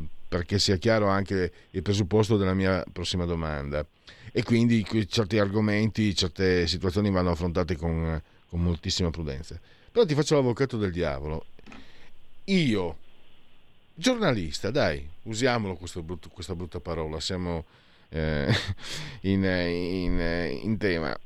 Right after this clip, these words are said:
Ho visto in questi anni, mi sono documentato, come hanno fatto tantissimi, su quei, sul comportamento dei magistrati italiani,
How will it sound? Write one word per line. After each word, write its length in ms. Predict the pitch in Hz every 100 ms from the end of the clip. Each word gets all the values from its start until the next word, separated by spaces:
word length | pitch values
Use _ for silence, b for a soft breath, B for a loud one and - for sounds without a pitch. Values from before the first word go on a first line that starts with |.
| - - - - - - - _ _ _ _ _ -
Ho 60 |
visto 380 | 190 160 107 -
in 120 | 101
questi 340 | 101 127 - 110
anni, 640 | 92 80 76 76 80 107 - _ _ -
mi 100 | 98
sono 220 | 147 131
documentato, 880 | 110 107 117 110 117 185 151 - 80
come 200 | 90 85
hanno 120 | 82
fatto 240 | 82 82
tantissimi, 640 | 78 73 - 73 - 73 78 b b b b b
su 220 | b - 175
quei, 260 | 175 180
sul 180 | - 180
comportamento 1120 | 165 151 151 - 156 139 120 113 120 110 - - _ - _ - - - - - -
dei 340 | - 120 127 120
magistrati 600 | 120 110 107 107 98 98
italiani, 600 | 85 80 76 65 65